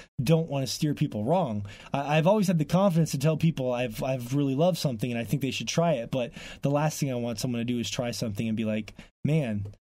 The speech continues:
I really didn't like this game, and that fucking Morgan steered me wrong." So that's kind of a scary <laughs> thing that I've been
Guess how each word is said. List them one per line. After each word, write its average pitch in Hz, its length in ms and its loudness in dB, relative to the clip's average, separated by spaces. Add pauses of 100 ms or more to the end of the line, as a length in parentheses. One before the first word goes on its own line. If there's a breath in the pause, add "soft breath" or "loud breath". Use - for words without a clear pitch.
(120)
I 123 60 0
really 156 240 4
didn't 131 200 -2
like 139 200 -4
this 113 160 -6
game, 117 240 -2
and 117 100 -2
that 127 100 -6
fucking 139 320 -2
Morgan 131 400 0
steered 127 280 -2
me 120 100 -2
wrong." 151 300 4
So 151 240 0 (240 loud breath)
that's 220 240 6
kind 330 180 4
of 277 60 4
a 196 40 6
scary 226 380 4
<laughs> - 80 -2
thing 262 220 2
that 160 100 4
I've 151 80 6
been 151 260 4